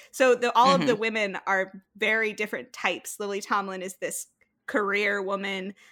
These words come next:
Speaker 1: very ambitious, has been working here for twelve years and just wants to get ahead. And she's been, like,
Speaker 2: Ultra
Speaker 1: working
Speaker 2: competent.
Speaker 1: Yeah, ultra competent. Then you have Jane Fonda, who was married, has just gotten divorced, has never worked,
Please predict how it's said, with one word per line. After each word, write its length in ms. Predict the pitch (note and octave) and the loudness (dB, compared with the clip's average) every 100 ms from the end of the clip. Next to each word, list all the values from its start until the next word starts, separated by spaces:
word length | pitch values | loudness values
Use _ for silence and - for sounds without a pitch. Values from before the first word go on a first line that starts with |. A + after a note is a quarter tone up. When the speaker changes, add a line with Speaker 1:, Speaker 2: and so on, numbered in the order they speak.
| _ | _
Speaker 1:
very 340 | F#3+ G#3+ G#3 G3+ | 0 2 2 0
ambitious, 720 | G3+ G3 F#3+ F#3+ F#3+ F#3 - | -2 0 0 0 -2 -2 -2
has 140 | F#3 | -6
been 140 | G3+ F#3 | -6 -8
working 300 | F#3+ G3+ G3 | -8 -8 -8
here 180 | G3 F#3 | -6 -6
for 140 | G#3+ | -6
twelve 260 | G3+ G3+ F#3+ | -4 -4 -4
years 400 | F#3 F3+ F#3+ - | -6 -4 -6 -6
and 400 | F#3 F3 F3 - | -6 -6 -10 -8
just 160 | G3 | -8
wants 260 | G#3+ F#3 - | -6 -6 -8
to 60 | F#3 | -6
get 120 | E3 | -4
ahead. 400 | - D4+ C#4 B3+ | 2 2 2 -2
And 120 | G3+ | -8
she's 160 | - F#3+ | -10 -12
been, 100 | F3+ | -4
like, 100 | E3 | 4
Speaker 2:
Ultra 280 | F#3+ F3+ F3 | 4 6 2
Speaker 1:
working 100 | G3 | 6
Speaker 2:
competent. 580 | D#3+ D#3 D#3+ D3+ - | 4 4 0 -6 -6
Speaker 1:
Yeah, 140 | G#3+ E3+ - | -4 -4 0
ultra 360 | A#3 A#3 A3+ A3 | 2 2 0 -4
competent. 560 | G3 F#3+ A3 A3 G#3 _ _ _ _ | -2 -4 -4 -4 -4 _ _ _ _
Then 160 | - A#3 | 0 2
you 140 | A#3 | 2
have 500 | A#3+ A3 G3+ G#3 G3+ _ _ _ _ - | 2 4 2 -2 -8 _ _ _ _ 0
Jane 220 | A#3 A3 | 0 4
Fonda, 520 | C4+ D4 C#4+ B3+ A#3+ | 6 6 6 4 2
who 300 | A#3+ A#3+ G#3+ G#3 | 0 -2 -2 -4
was 480 | G3+ G3+ G3 G3 - - _ _ _ | -2 0 0 -4 -8 -10 _ _ _
married, 500 | G3+ A#3 B3 A#3 A#3 | -4 4 6 6 2
has 180 | A#3 G3+ | -2 -6
just 220 | - G3+ | -4 -4
gotten 280 | A3+ D3+ F3 | -2 -2 -4
divorced, 600 | F#3+ F3+ G#3 G#3 G#3 - | -10 -6 -4 -2 -4 -4
has 180 | G#3+ F#3+ | -4 -2
never 340 | F#3 F#3+ A3 | -2 -2 -2
worked, 500 | E3+ F3 G3+ - - | -4 -4 -6 -6 -6